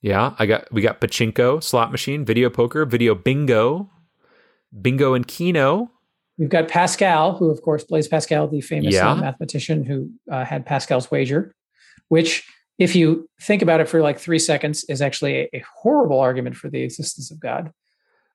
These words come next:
Speaker 1: Uh, I don't know
Speaker 2: Uh,
Speaker 1: that. I don't, I don't, I'm
Speaker 2: so
Speaker 1: not familiar with that.
Speaker 2: Pascal,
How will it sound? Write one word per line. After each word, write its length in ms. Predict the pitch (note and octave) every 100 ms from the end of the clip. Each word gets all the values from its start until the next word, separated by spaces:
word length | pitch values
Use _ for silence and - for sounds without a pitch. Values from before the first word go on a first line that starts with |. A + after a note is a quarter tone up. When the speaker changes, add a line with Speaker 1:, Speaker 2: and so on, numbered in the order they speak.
| -
Speaker 1:
Uh, 100 | A2+
I 100 | C3
don't 180 | C#3+ D#3+
know 120 | F3
Speaker 2:
Uh, 20 |
Speaker 1:
that. 260 | C#3 F2+ G2+
I 80 | G2
don't, 160 | G2+
I 60 | G#2
don't, 220 | G#2+ - _ -
I'm 60 |
Speaker 2:
so 60 | G#2
Speaker 1:
not 100 | G3+
familiar 220 | A3 A3
with 100 | C#4+
that. 60 | C#4
Speaker 2:
Pascal, 260 | B3+ A#3+